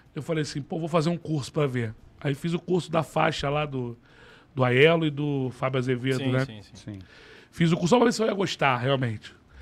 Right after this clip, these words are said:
Speaker 1: Foi até que eu conheci a Letícia lá, a Letícia
Speaker 2: Letícia Marques.
Speaker 1: Marques, fiz com ela, né,
Speaker 2: Isso,
Speaker 1: nesse
Speaker 2: é.
Speaker 1: curso. Tem outras galera que tá trabalhando aí, a Betânia. É
Speaker 2: Uhum.
Speaker 1: toda essa, essa turma
Speaker 2: Sim.
Speaker 1: aí, né? Então, da gente da, da, da faixa.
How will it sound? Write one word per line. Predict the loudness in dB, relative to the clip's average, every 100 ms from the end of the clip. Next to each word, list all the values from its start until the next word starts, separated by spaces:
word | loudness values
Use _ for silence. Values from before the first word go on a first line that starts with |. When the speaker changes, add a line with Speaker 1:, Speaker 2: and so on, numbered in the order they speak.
| -20 -10
Speaker 1:
Foi | -4
até | 2
que | 2
eu |
conheci | 4 2 4
a | 4
Letícia | 4 2 -4 -2 -2
lá, | 0
a |
Letícia | -2 -4 -8 -6 -4 -4 -6 -12 -12
Speaker 2:
Letícia | -12 -10 -6
Marques. | -2 4 8
Speaker 1:
Marques, | 8 6 -4
fiz | -12
com | -4 2
ela, | 6 6 6
né, | 4 2
Speaker 2:
Isso, | 0
Speaker 1:
nesse | -2 -4
Speaker 2:
é. |
Speaker 1:
curso. | 4 6 6 0 -18 -20 -18
Tem | -2 2
outras | 4 4 2
galera | 4 4
que |
tá | 0
trabalhando | 0 2 4 2 4
aí, | 4
a |
Betânia. | 2 -4 0 2 2 0 -4 -6 -12 -20 -8
É | -4
Speaker 2:
Uhum. | -2
Speaker 1:
toda | 0 0
essa, | 0 -2 2
essa | 2 2
turma | 0 2 4 4 4
Speaker 2:
Sim. |
Speaker 1:
aí, | 2 0 -4 -20 -20 -20 -8
né? | 0 2 2 -2
Então, | -2 0 0 0
da | -2
gente | -4 -6 -4
da, | -4
da, | -2 -4
da | -4
faixa. | -2 0 0